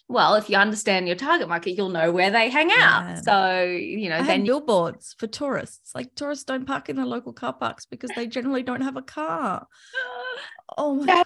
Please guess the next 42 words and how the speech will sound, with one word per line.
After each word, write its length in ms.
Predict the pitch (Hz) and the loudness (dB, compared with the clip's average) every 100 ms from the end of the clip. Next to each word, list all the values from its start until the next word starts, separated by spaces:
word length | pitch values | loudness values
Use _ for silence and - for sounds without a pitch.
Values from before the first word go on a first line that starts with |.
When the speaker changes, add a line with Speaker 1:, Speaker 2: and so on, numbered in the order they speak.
| 294 | 2
Speaker 1:
Sad. 260 | 339 349 349 | 2 2 0
<laughs> 1400 | 403 - 554 - 640 - 370 - 508 605 605 587 - - | -6 4 4 6 4 4 0 0 0 0 0 -2 0 -6
Speaker 2:
<laughs> 920 | - _ - 679 _ 571 - - _ | -6 _ -20 -20 _ -20 -20 -20 _
I 80 | 277 | -10
try 220 | - 330 | -2 0
not 220 | 277 214 - | 2 0 -4
to 60 | |
think 220 | 226 220 226 | -2 -2 0
about 260 | 185 175 | 2 2
it 100 | 160 | 0
all, 180 | 160 165 | -2 -2
but, 260 | 180 170 - _ _ _ | 0 -2 -4 _ _ _
you 100 | 240 | -4
know, 280 | 208 175 185 - _ - | -4 -4 -8 -14 _ -4
and 240 | 202 202 | -4 -2
these 220 | 220 240 208 | 0 0 0
days, 340 | 180 180 202 | 0 0 -4
T 200 | 254 214 | -6 -6
V, 120 | 196 | -4
ad-, 140 | 190 - | -6 -6
you 120 | 214 | -6
know, 100 | 190 | -6
so 160 | - 214 | -4 -4
many 140 | 196 | -4
people 340 | 196 185 185 | -6 -8 -6
watch 340 | 170 - - - | -6 -8 -10 -8
Netflix 500 | 190 - 180 - - | -10 -8 -12 -10 -12
and 320 | 175 165 - _ _ | -10 -10 -12 _ _
streaming 400 | - 220 220 202 | -6 -4 -2 -4
services 640 | 190 165 - - - - - | -4 -4 -6 -14 -16 -16 -8
that, 280 | - - _ _ _ _ _ - | -8 -8 _ _ _ _ _ -8
you 100 | 208 | -6
know, 200 | 170 175 | -4 -6
social 400 | - 214 - 220 | -6 -6 -4 -4
media 380 | 190 196 175 | -4 -4 -4
really 340 | 165 185 190 190 | -4 -4 -2 -4
has 180 | 185 - | -4 -8
become 380 | 175 208 214 | -12 -6 -6
the 80 | 180 | -6
platform 440 | - 190 - 180 175 | -8 -10 -8 -8 -8
of 120 | 165 | -8
choice 400 | - 190 185 | -6 -6 -8